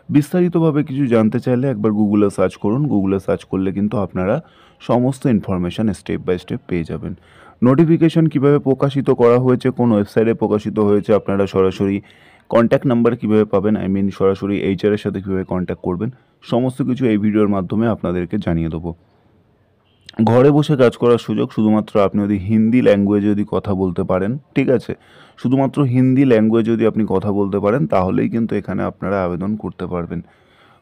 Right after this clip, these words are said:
পাঁচ দিনে কাজ পাওয়ার সুযোগ রয়েছে, ঠিক আছে। পাঁচ দিন মানে আজ, আজকে ভিডিও দেখছেন, আজকের দিনটা বাদ দিয়ে আপনি যেদিন অ্যাপ্লাই করবেন,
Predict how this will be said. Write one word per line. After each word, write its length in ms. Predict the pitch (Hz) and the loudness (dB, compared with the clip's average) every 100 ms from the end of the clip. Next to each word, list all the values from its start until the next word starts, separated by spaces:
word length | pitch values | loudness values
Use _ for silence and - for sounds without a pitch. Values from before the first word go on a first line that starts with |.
| _ | _
পাঁচ 300 | 123 135 135 | 2 2 0
দিনে 240 | 135 135 | -2 -2
কাজ 240 | 120 110 - | 0 -2 -2
পাওয়ার 240 | 107 104 | -2 -2
সুযোগ 380 | - 104 95 92 | -4 -6 -6 -4
রয়েছে, 320 | 92 87 90 | -4 -6 -8
ঠিক 140 | 87 117 | -8 -8
আছে। 200 | 113 123 | -6 -8
পাঁচ 320 | - 107 110 | -2 0 0
দিন 300 | 107 123 120 | 0 -2 0
মানে 320 | 110 110 139 - _ - - | 0 0 -2 -8 _ -20 -6
আজ, 340 | - 113 - - - | 2 2 2 -6 -4
আজকে 320 | 110 107 139 | -2 -2 -2
ভিডিও 280 | 127 127 123 | 0 2 2
দেখছেন, 340 | 120 123 143 - | 0 -2 -6 -6
আজকের 340 | 107 104 - | -4 -6 -6
দিনটা 280 | 117 113 110 | -4 -4 -2
বাদ 300 | 104 101 92 | 0 -2 -2
দিয়ে 220 | 107 131 165 _ | -4 -4 -6 _
আপনি 260 | 95 92 107 | -8 -4 -2
যেদিন 220 | 104 107 | 0 0
অ্যাপ্লাই 320 | 95 92 104 95 | 0 -2 -4 -2
করবেন, 320 | 104 113 170 | -4 -4 -6